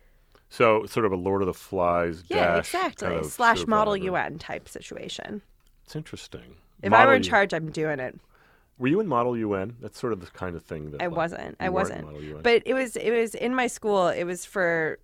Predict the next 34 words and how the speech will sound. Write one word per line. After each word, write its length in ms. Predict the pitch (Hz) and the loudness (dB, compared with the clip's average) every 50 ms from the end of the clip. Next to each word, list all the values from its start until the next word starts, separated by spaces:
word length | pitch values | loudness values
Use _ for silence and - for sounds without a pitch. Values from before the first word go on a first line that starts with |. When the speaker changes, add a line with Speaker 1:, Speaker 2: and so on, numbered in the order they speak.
| _ _ _ _ | _ _ _ _
Speaker 2:
teenagers 640 | - - - 226 214 208 196 180 180 175 170 170 - | -12 -8 -4 -2 0 0 0 0 -2 -4 -4 -6 -8
who 160 | - - 190 | -8 -6 -6
were 200 | 175 165 175 170 | -2 -2 -2 -2
<laughs> 120 | 165 165 185 | -2 -2 -4
both 280 | 190 196 - 226 190 175 165 _ _ _ | -4 -4 -6 -10 -10 -12 -16 _ _ _
dorks 360 | - 190 175 180 190 185 - | -2 0 0 0 -2 -4 -6
and 380 | - - 165 156 160 156 151 - | -6 -6 -6 -6 -6 -8 -12 -14
sexually 560 | - - 185 151 - - - 170 143 143 143 | -8 -6 -6 -6 -4 -6 -8 -8 -6 -6 -6
active, 580 | 110 82 90 - - - - - - - - - | -4 -6 -6 -8 -10 -12 -10 -10 -10 -10 -8 -8
I 80 | - 190 | -8 -8
feel 200 | - - 180 175 | -6 -6 -8 -6
like. 240 | - - - 110 - | -6 -6 -8 -8 -8
Speaker 1:
Sexually 500 | - - 113 110 - - - 117 107 98 | -2 0 0 0 2 0 2 2 4 4
active 260 | 92 92 - - 98 | 2 0 0 0 2
Speaker 2:
They 80 | 247 | 2
were 80 | 269 - | 2 4
Speaker 1:
dorks? 80 | 85 82 | 4 6
Speaker 2:
constantly 520 | - 277 320 - - 349 302 269 269 240 | 6 6 4 2 0 -4 -4 -2 -2 0
on, 140 | 226 208 208 | 0 0 0
like, 160 | 202 180 175 151 156 - - | 0 -2 -4 -6 -12 -4 -2
bus 280 | 175 151 156 - - | -2 -2 -2 -4 -10
trips. 580 | - - - - - - - - - - - - _ _ - | -14 -14 -12 -10 -10 -12 -12 -16 -20 -20 -20 -20 _ _ -8
It 40 | |
was 100 | 196 202 | -6 -6
a 60 | 208 202 | -6 -8
disaster. 760 | 180 185 170 165 147 123 127 143 - - - - - 147 - _ _ _ _ _ _ _ _ _ _ _ _ _ | -8 -10 -6 -4 -4 -4 -4 -6 -8 -12 -12 -12 -12 -14 -14 _ _ _ _ _ _ _ _ _ _ _ _ _
Speaker 1:
Uh, 340 | - - - _ - - - | -20 -20 -20 _ -16 -12 -2
well, 240 | 151 135 143 139 131 | 8 10 12 12 12
wait 120 | 147 160 | 12 10
a 40 | 131 | 8
minute. 160 | 101 82 82 | 6 2 0
First 240 | - - 120 110 - | 0 0 0 0 0
of 60 | 107 | -2
all, 160 | 90 80 80 | -2 -2 -2